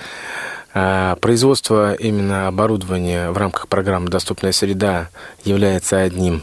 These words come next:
из направлений. Ну, то есть, не, как бы, не... Вот мы прям производим исключительно эти изделия. Но,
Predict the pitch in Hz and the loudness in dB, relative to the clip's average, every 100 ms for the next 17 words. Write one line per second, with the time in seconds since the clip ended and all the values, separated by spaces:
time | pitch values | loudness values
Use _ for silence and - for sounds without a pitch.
0 | - 101 90 90 95 104 107 127 165 151 | -4 -2 0 0 0 2 2 4 4 2
1 | 151 - - - 107 104 95 95 87 - | 0 -8 -20 -10 -4 -4 -2 -4 -4 -6
2 | 92 92 90 - 87 90 92 92 85 85 | -2 -2 -2 -4 -2 -2 -2 -4 -6 -12
3 | - - - - - - 92 117 - 85 | -18 -20 -20 -20 -20 -12 -4 -4 -4 -6
4 | 87 80 82 - 92 90 92 87 85 - | -4 -6 -8 -6 -2 -2 -2 -2 -2 -2
5 | 92 87 - 95 95 113 120 143 160 135 | -4 -6 -6 -6 -4 -2 0 2 0 -2
6 | - - - - - - - - - 104 | -8 -16 -14 -14 -14 -16 -18 -16 -4 0
7 | 123 147 131 95 | 4 4 4 0